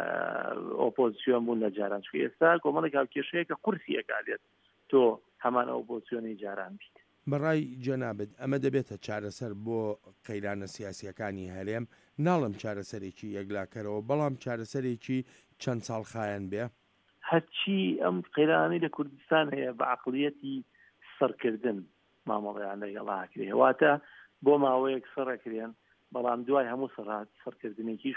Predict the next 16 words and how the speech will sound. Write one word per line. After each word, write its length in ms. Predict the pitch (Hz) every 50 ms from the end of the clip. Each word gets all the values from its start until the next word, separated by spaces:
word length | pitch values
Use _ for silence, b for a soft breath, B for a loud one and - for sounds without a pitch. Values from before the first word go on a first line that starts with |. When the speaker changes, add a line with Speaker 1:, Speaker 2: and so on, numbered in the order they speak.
| - 123
Speaker 1:
هۆشهاتنەوە 720 | 110 - - - - 107 104 - - 113 110 113 117 104 90 87
هەیە. 180 | 90 87 - _ _ b b b b b b _ _ _ _ _ _ _ _ _ - - -
ئێستا 420 | 151 143 127 - - - 180 165 156 160 180 175 - 151
لە 60 | 135 - -
کوردستان 420 | 139 135 127 - - 156 160 165 -
ئەم 120 | 180 160 -
قەیرانش 340 | - 131 127 131 139 143 131 131
بەم 120 | 147 139 123 -
شێوازە 320 | 131 123 117 117 110 127 120 117
مامەڵەی 300 | 107 107 107 107 101 101
لەگەڵا 260 | 98 101 98 101 101 98
ئەکرێ. 220 | 95 98 104 101 - _ B B B B B B B - 135
جۆرێک 280 | 151 165 165 160 147 143 139
لە 40 | - -
سەرکردنی 580 | 143 135 - - 131 123 143 151 156 143 135 -
پێ 100 | 151